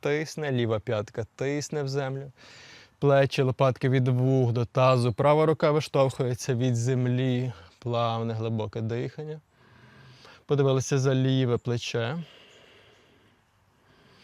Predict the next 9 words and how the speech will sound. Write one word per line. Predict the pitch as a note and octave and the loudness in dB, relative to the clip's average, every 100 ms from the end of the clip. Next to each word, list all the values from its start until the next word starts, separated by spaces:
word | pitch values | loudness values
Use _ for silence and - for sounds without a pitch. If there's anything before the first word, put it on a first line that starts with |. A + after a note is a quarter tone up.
| - - - | -20 -20 -6
Ліва | C3 C#3 D3 | 0 4 6
рука | D3+ D3 | 6 4
витягується | D3 D3+ D#3 E3 E3 D3+ D#3+ | 2 4 4 4 4 2 0
високо-високо, | D3+ F3 - F3 F3 F3+ F3 F3+ F3+ | 2 0 -2 -4 -2 -2 -2 -2 0
але | D#3+ D#3+ | 2 0
плечі | - D3+ D3 - | 2 2 2 0
відтягуються | B2+ B2 B2 B2 B2+ A#2+ - | -2 -2 -2 0 2 0 -2
до | A#2+ A2+ A#2 A2+ | -4 -2 -4 -4
тазу. | - A#2 A#2+ C#3+ | -6 -6 -6 -10